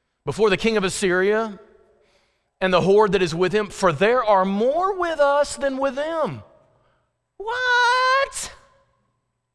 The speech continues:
He's doing his Donald Trump. Where'd he get those words? This sounds like Elisha. He's pulling in their history. He's pulling in quotes from the history.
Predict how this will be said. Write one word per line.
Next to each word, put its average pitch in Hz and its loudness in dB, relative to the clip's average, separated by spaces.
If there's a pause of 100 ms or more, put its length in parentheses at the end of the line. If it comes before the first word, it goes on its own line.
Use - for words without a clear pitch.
(2250)
He's 311 -8
doing 320 -2
his 320 -4
Donald 330 0
Trump. 359 -6 (2500)
Where'd 359 -4
he 427 0
get 370 -6
those 359 -2
words? 254 -2
This 143 -10
sounds 165 -8
like 151 -8
Elisha. 143 -4 (280)
He's 233 -6
pulling 294 -4
in 262 -2
their 202 0
history. 269 -8 (760)
He's 233 -8
pulling 311 -2
in 233 -2
quotes 330 -2
from 214 -2
the 196 -4
history. 262 -6